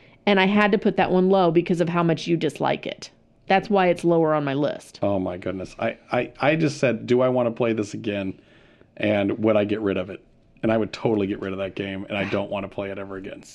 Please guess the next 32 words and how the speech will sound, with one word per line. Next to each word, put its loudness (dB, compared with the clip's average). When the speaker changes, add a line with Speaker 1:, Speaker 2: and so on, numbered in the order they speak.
Speaker 1:
I, -2
I 0
think -8
it's -12
awesome. -8
Speaker 2:
So -4
there 4
you 4
go, 2
Conquest 2
of 2
Narath. 4
Speaker 1:
If 4
anybody 4
wants 2
to -2
play 2
Conquest 0
of 0
Narath, 4
then 0
you're 0
gonna 0
be 2
in 0
Kansas -2
City, 0
let 0
me 0
know. -2
<laughs> -
Speaker 2:
<laughs> 0